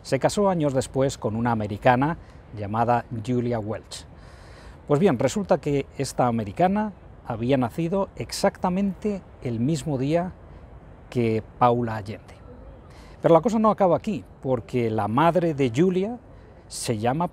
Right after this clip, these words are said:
precisamente también Paula. Y por si esto fuera poco, el padre de Julia nació exactamente el mismo día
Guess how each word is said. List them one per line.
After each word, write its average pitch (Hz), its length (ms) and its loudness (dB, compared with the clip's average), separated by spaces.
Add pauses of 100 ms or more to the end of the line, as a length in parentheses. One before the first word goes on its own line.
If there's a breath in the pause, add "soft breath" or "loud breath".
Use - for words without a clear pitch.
(280)
precisamente 117 720 -4
también 107 380 -4
Paula. 190 400 -2 (640 loud breath)
Y 185 80 0
por 208 100 4
si 247 80 4
esto 247 160 4
fuera 196 180 4
poco, 120 400 -2 (120)
el 139 200 0
padre 185 600 2 (200)
de 107 260 -12
Julia 226 480 0 (120)
nació 147 680 -4
exactamente 156 760 -4
el 127 140 -2
mismo 131 360 0
día 127 400 0